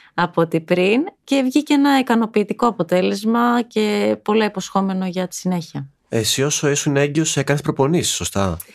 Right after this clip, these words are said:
Speaker 1: Έκανα μια διατήρηση της, ε, φυσικής μου κατάστασης. Έκανα τρέξιμο μέχρι τον έκτο μήνα σε συνεννόηση με τον γυναικολόγο μου. Πολύ λίγο, βέβαια, κάθε μέρα και σε πάρα πολύ χαλαρούς ρυθμούς.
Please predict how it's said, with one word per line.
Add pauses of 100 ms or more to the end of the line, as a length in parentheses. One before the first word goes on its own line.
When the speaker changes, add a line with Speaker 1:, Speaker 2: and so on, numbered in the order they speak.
(340)
Speaker 1:
Έκανα
μια
διατήρηση
της,
ε,
φυσικής
μου
κατάστασης.
Έκανα
τρέξιμο
μέχρι
τον
έκτο
μήνα
σε
συνεννόηση
με
τον
γυναικολόγο
μου. (440)
Πολύ
λίγο,
βέβαια,
κάθε
μέρα
και
σε
πάρα
πολύ
χαλαρούς
ρυθμούς.